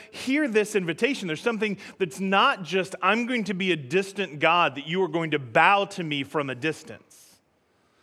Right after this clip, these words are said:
but rather, "Come close, follow me, stick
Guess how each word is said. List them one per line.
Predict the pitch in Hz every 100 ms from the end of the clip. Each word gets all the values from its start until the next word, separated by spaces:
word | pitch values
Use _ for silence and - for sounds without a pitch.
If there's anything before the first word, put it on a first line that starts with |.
| _ _ _
but | 143 160
rather, | 170 208 196 147 123 - _ _ _ _
"Come | - - 208 185
close, | - 196 190 98 95 - _ _ _ _ _ _ _ _ _ _ _ _ _ _
follow | - - 233 226 233 170 107
me, | 107 98 104 - _ _ _ _ _ _ _
stick | - - - 247 233